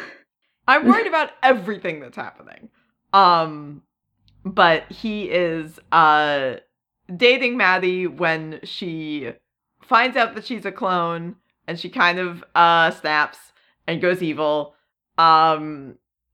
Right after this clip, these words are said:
Speaker 2: and starts trying to turn New York into hell. Um, and she, like,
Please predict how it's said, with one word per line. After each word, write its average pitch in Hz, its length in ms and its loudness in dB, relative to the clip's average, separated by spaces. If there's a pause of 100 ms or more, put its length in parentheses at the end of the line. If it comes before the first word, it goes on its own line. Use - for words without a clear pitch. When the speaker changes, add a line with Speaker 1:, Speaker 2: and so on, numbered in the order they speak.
Speaker 2:
and 180 160 -4
starts 175 400 -2
trying 170 460 -2
to 165 400 -8
turn 170 640 -6
New 196 160 -6
York 160 480 -4 (120)
into 185 300 -6
hell. 147 640 -2 (500)
Um, 156 640 2 (480)
and 165 680 0 (100)
she, 196 320 -8
like, 165 640 -2